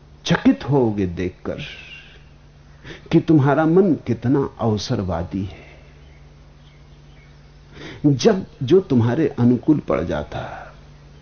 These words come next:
उसी को तुम स्वीकार कर लेते। जब जिस चीज से जिस तरह शोषण हो सके,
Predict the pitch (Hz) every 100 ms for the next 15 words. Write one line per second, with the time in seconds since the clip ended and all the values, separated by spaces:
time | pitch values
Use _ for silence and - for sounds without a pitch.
0 | - 123 - 120 113 95 101 110 117 82
1 | - 127 - 85 - - - - - -
2 | - - - - - - - - - -
3 | - - - - - - - 147 220 233
4 | - 127 165 202 - 190 185 - 220 175
5 | 127 170 - 135 151 151 - 175 - 156
6 | 117 95 - 95 -